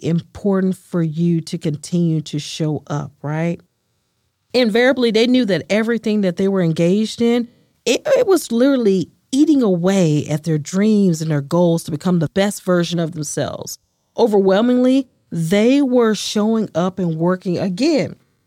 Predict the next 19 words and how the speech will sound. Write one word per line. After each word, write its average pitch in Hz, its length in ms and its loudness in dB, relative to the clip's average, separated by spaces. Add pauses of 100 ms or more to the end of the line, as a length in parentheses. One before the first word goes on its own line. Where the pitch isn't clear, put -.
(140)
with 180 120 -2
someone 214 540 0
that 160 160 0
had 156 340 -2
one 175 240 0
agenda 165 500 -2
only. 143 360 -4 (500)
And 185 180 2
really, 220 280 0
it 208 80 4
was 175 160 2
to 175 80 0
ride 170 280 0
their 180 140 -2
coattail 185 540 -4
because 160 300 -2
they 180 100 2
lacked 180 300 0
creativity. 160 800 -4